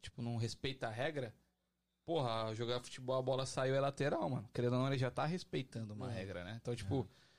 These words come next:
Speaker 2: É.
Speaker 1: o esporte, querendo ou não, educa, mano. E, tipo
Speaker 2: Exato.
Speaker 1: assim, eu imagino que pelo futebol você mudou sua parada de ver o mundo, né, mano? Mas você vive o futebol mesmo, mano? Você curte assistir, você curte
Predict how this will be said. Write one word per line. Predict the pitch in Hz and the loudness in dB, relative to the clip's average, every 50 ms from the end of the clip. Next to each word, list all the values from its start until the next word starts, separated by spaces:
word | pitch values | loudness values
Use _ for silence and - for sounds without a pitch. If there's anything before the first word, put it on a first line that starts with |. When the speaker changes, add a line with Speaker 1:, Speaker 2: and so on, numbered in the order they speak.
| _ _ _ _ | _ _ _ _
Speaker 2:
É. | - | -2
Speaker 1:
o | 120 | -2
esporte, | 113 - - - 120 117 - | -2 0 0 0 0 0 0
querendo | - 127 127 127 | -2 -2 -2 0
ou | 131 | 0
não, | 131 131 127 135 | 0 0 0 0
educa, | 156 170 160 151 160 151 - - 131 117 | -2 -2 -2 -4 -4 -4 -2 -4 -4 -4
mano. | 117 113 - 113 | -4 -6 -6 -6
E, | 117 | -8
tipo | 113 107 107 113 | -6 -6 -6 -4
Speaker 2:
Exato. | - | -4
Speaker 1:
assim, | 120 - - 139 127 - - - - - - - _ - - - - - _ _ _ | -4 -4 -4 -4 -4 -6 -8 -18 -20 -20 -20 -20 _ -20 -20 -20 -20 -20 _ _ _
eu | 123 | -4
imagino | 123 123 123 117 135 139 143 | -2 -2 0 0 0 -2 -2
que | 139 - - 147 147 151 147 - _ _ _ _ _ _ _ _ _ _ _ _ _ _ | -2 -2 0 0 0 0 -2 -6 _ _ _ _ _ _ _ _ _ _ _ _ _ _
pelo | - 135 147 156 | 0 2 2 2
futebol | 147 - - - - 127 131 139 147 | 0 -2 -6 -6 -2 0 2 2 2
você | 139 - - 160 160 170 | 0 0 0 2 2 4
mudou | 170 175 175 170 147 151 165 156 | 4 4 4 4 4 2 2 2
sua | - - - | 2 -2 -2
parada | - 175 165 165 156 160 160 | 0 0 0 2 2 0 0
de | 160 170 | -2 -2
ver | 160 156 | -4 -4
o | 160 | -6
mundo, | 170 170 170 160 135 123 | -6 -6 -6 -2 -2 -2
né, | 123 120 | -2 -4
mano? | 113 113 92 87 87 107 _ _ - _ _ _ _ _ _ - - _ _ _ _ _ _ | -6 -8 -12 -12 -14 -18 _ _ -20 _ _ _ _ _ _ -20 -20 _ _ _ _ _ _
Mas | - 117 117 120 - | -2 0 0 0 0
você | - 143 131 | 0 0 0
vive | 117 110 123 135 139 | 2 0 2 2 2
o | 139 | 2
futebol | 120 - 139 - 127 123 127 120 | 0 -2 -4 -4 0 0 0 0
mesmo, | 123 135 156 143 | 2 0 0 0
mano? | 123 117 107 107 | -2 -2 -6 -8
Você | - - | -10 -10
curte | - - 147 127 - 135 | -8 -8 -8 -4 -4 -4
assistir, | - - 123 - - - - 127 135 139 135 | -4 -4 -8 -6 -6 -2 0 2 2 2 2
você | 123 - - | 0 -4 -8
curte | - - - 127 - - - 131 131 | -8 -4 -4 -4 -4 -2 -2 -2 -2